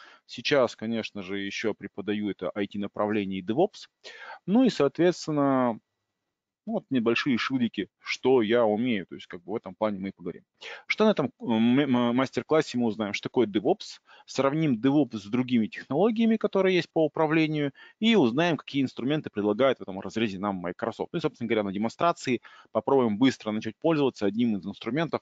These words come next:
это Azure DevOps. В принципе, продукт неплохой, а, весьма и пр-, заключает в себя все оснастки, которые нам нужны для работы,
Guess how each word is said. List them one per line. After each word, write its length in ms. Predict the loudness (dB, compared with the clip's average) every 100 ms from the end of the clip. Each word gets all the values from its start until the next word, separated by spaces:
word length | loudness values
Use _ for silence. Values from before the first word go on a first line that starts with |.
| _
это 240 | -4 -2 -2
Azure 260 | 0 2 0
DevOps. 480 | 0 -2 -2 -8 -10
В 20 |
принципе, 320 | -2 -2 -2 -4
продукт 340 | 0 0 -2 -4
неплохой, 600 | -6 0 0 4 2 2 -4 -20 -20 -20 -20 -6
а, 560 | 0 4 6 6 4 2
весьма 920 | 0 -4 -2 2 2 2 2 2 2
и 200 | 0 -2 -4
пр-, 400 | -10 -8 -6 -8
заключает 460 | -8 -10 0 2 2
в 40 |
себя 200 | 2 0
все 460 | 0 -2 2 2 0 _
оснастки, 600 | -6 -4 0 -2 -2 -16
которые 280 | _ -10 -6
нам 140 | -4
нужны 260 | -4 -4 -4
для 160 | -2
работы, 460 | -2 2 0 0